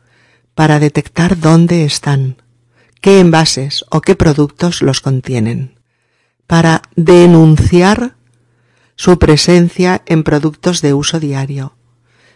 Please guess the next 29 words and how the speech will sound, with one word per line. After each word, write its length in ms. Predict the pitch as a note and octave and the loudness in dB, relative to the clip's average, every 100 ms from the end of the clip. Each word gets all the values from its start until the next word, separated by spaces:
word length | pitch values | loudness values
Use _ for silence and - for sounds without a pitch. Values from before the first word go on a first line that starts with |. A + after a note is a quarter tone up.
| _ | _
y 100 | - | -8
para 260 | - C#3+ C#3 | -2 0 0
luchar 560 | C3+ C3+ - F#3 D#3+ - | 0 -2 -2 0 0 -2
contra 340 | C#3+ C#3 C#3+ | -4 -4 -4
la 140 | C#3 | -4
presencia 880 | C3 C#3 C3 D#3 D3 - D#3+ D#3+ E3+ _ _ _ _ _ - | -4 -6 -4 -2 -4 -4 -4 -4 -4 _ _ _ _ _ -8
de 160 | C#3+ C#3 | -4 -2
estos 260 | - C#3+ | -2 -4
venenos 640 | A#2+ B2 A#2+ B2+ B2 C3 - | -2 -4 -2 -2 -4 -6 -6
en 160 | C#3+ C3 | -4 -2
nuestras 460 | B2+ - C3 B2 | -4 -6 -8 -8
vidas. 600 | B2+ C#3 B2+ C3+ - - _ _ _ _ _ _ _ _ _ _ | -8 -8 -8 -10 -10 -12 _ _ _ _ _ _ _ _ _ _
Felipe 400 | D#3+ D#3+ E3+ G#3+ | 0 2 2 2
intenta 440 | D3+ - D#3+ C3+ | 2 2 0 0
razonar, 540 | - C3+ - - - - | -6 -10 -10 -10 -10 -10
dice, 500 | C3 - C3+ C#3 - _ _ _ _ _ _ | -14 -10 -8 -8 -10 _ _ _ _ _ _
"Si 220 | - C3+ | -2 0
así 240 | C3 - | 0 0
fuera, 500 | F#3 C#3 C3 C3+ E3 - _ _ - | -2 -2 -4 -4 -8 -10 _ _ -8
nadie 420 | B2 B2+ D3+ B2+ | -6 -2 -2 -2
consumiría 720 | C3 C3 C#3+ C3 B2+ C#3 B2+ | -4 -4 -4 -4 -2 -2 0
nada 360 | B2+ D3 C#3+ B2+ | 0 -2 -2 -4
en 120 | B2 | -6
botellas 720 | B2+ - D3 C3 B2+ - - | -6 -2 -2 -2 -8 -12 -16
o 180 | - A#2+ | -16 -12
en 140 | A2 A2+ | -12 -12
envases 540 | A2 A#2 A#2 - B2+ | -8 -6 -6 -8 -8
de 80 | A#2 | -8
plástico". 680 | B2+ C#3+ - C3 - B2 | -6 -6 -8 -12 -12 -12